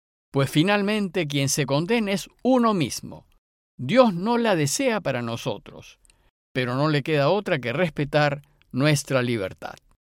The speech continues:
En conclusión, los invito a que miremos a nuestro alrededor y veamos quiénes son los que le están pasando mal o están sufriendo, se sienten solos o angustiados o preocupados.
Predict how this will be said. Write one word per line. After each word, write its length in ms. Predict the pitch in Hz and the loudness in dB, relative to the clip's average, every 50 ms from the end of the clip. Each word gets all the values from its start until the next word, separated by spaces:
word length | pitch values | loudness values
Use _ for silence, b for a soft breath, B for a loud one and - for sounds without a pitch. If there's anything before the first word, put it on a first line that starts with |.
| _ _ _ _ _ _ _ _ _ _ _ _ _ | _ _ _ _ _ _ _ _ _ _ _ _ _
En 160 | 131 143 147 | 2 2 4
conclusión, 800 | 143 151 147 135 147 151 143 - 220 208 180 151 135 139 143 - _ _ _ _ _ _ | 4 4 4 6 4 2 2 4 4 4 4 4 2 0 -2 -8 _ _ _ _ _ _
los 220 | 98 117 120 - | -6 -4 -2 0
invito 320 | 143 135 147 196 196 202 220 | 0 0 0 0 4 4 4
a 40 | |
que 120 | - 175 156 | 4 6 4
miremos 540 | 147 147 156 190 214 226 202 175 165 - 156 | 4 6 6 6 6 4 4 2 2 2 2
a 80 | 135 | 2
nuestro 280 | 135 135 127 - 143 127 | 2 2 0 0 0 0
alrededor 600 | 127 131 127 123 127 135 139 131 113 - - - _ | 2 2 0 2 2 2 2 2 0 -2 -6 -16 _
y 120 | _ 120 123 | _ -4 0
veamos 420 | 123 147 175 202 208 196 175 143 | 2 2 4 4 4 2 2 2
quiénes 340 | - - 254 269 240 214 - | 2 0 2 2 2 0 0
son 240 | - - 226 220 202 | 0 0 0 0 0
los 120 | 202 160 | -2 0
que 100 | - 170 | 0 0
le 60 | 147 | 0
están 240 | 147 147 - 196 190 | 0 0 0 0 0
pasando 420 | 156 160 151 - 180 180 160 147 147 | 0 -2 0 0 -2 0 0 0 0
mal 320 | 165 185 196 190 180 165 | 0 0 0 0 0 0
o 60 | 147 | 0
están 260 | 139 - - 170 170 | 0 0 -2 -2 -2
sufriendo, 640 | 151 - 143 131 - 160 185 185 180 170 160 147 135 | -2 -2 -4 -6 -2 0 0 0 0 0 -2 -4 -6
se 120 | - 127 | -6 -8
sienten 380 | - - 156 156 151 139 131 123 | -6 -4 -2 -2 -2 -2 -4 -6
solos 600 | 117 - 165 165 160 151 139 135 135 139 - - - | -4 -2 0 0 0 0 0 -2 -4 -6 -10 -14 -4
o 100 | - 139 | -2 -2
angustiados 760 | 127 120 120 123 120 - - 175 170 165 151 139 135 135 - - | 0 0 -2 -6 -8 -6 -2 2 4 4 4 4 2 0 -2 -4
o 100 | 131 117 | -6 -4
preocupados. 880 | - 151 160 160 131 131 135 110 - 101 98 98 - - - - - | -2 -2 -2 -2 -2 -2 -4 -2 -2 -4 -4 -8 -12 -18 -20 -20 -20